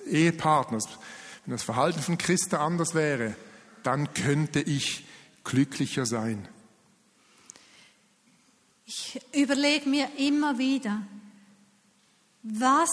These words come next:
Speaker 2: macht mich eigentlich glücklich? Ich merke, ich bin glücklich ohne Wilf,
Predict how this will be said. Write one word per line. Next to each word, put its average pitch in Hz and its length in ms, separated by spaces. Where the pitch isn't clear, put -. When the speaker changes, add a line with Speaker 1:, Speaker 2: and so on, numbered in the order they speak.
Speaker 2:
macht 269 440
mich 254 300
eigentlich 233 720
glücklich? 208 840
Ich - 140
merke, 277 360
ich 269 200
bin 254 320
glücklich 302 840
ohne 277 440
Wilf, 285 540